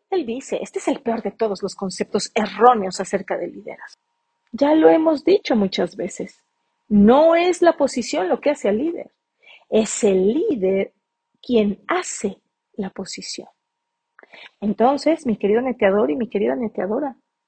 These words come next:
así como al principio de este podcast, yo te dije, "No te vayas a comprar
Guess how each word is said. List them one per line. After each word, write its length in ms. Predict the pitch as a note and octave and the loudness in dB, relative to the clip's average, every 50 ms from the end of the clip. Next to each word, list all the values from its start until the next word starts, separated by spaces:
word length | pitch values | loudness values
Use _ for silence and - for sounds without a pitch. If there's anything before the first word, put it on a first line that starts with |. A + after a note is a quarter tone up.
| _ _ _ - - - - _ _ _ _ - | _ _ _ -20 -20 -20 -20 _ _ _ _ -6
así 180 | - G3+ - - | -6 -6 -4 -2
como 160 | - B3+ C#4 | 0 2 2
al 80 | C#4 C#4 | 2 2
principio 600 | - G#3+ G#3+ G3 - - B3+ - - - G#3 F#3 | 2 0 0 0 0 -2 -4 -2 2 2 2 4
de 60 | G3 | 2
este 200 | G3 - - F3+ | 0 0 -4 -2
podcast, 580 | - G3+ G#3 G3+ - - - - F3+ - - - - | 2 2 2 2 0 -4 -6 -6 -6 -6 -14 -12 -6
yo 160 | G3 A3 F#3+ | -4 -4 -2
te 140 | - G3+ F#3 | 0 0 -2
dije, 200 | G3 F#3 - G3+ | -2 -2 -2 -4
"No 100 | A3 A#3+ | -4 -2
te 80 | - | -2
vayas 220 | D4 - F#4+ - - | 0 0 0 -2 -2
a 40 | - | -2
comprar 460 | - G3+ F#3+ - G#3 G#3 G#3+ G#3+ - | 0 0 0 4 4 4 4 2 -2